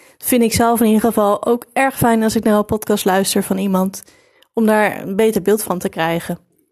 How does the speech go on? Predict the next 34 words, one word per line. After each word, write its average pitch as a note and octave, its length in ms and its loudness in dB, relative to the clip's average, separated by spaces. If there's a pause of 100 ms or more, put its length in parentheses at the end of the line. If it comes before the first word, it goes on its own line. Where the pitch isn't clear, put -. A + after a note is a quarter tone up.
(580)
Wat A3 200 0
is A3 100 0
de A#3 80 0
reis A3 280 2
geweest G#3+ 420 2
van F#3+ 240 0
de F3+ 120 2
ander? F3+ 540 0
En F3+ 540 -4 (680)
tja, F3+ 300 -2 (220)
dan G#3 160 0
hebben B3 240 2
we A#3 60 4
het A#3 100 4
eigenlijk A3+ 380 2
bij G#3 100 0
mij A3+ 280 2
ook A3 120 -2
meteen G#3 400 -2
over G3+ 180 -4
persoonlijke G3 460 -2
ontwikkeling. G3+ 680 -4 (800)
Want G3 200 -6
dat A#3 160 0
is G#3+ 160 -6
voor A#3 120 0
mij G3+ 200 2
de G3+ 80 2
reis G3+ 320 0
geweest G#3 460 2
waar G3 180 2
ik F#3+ 120 -2
over F#3 280 -6
deel. F#3+ 400 -2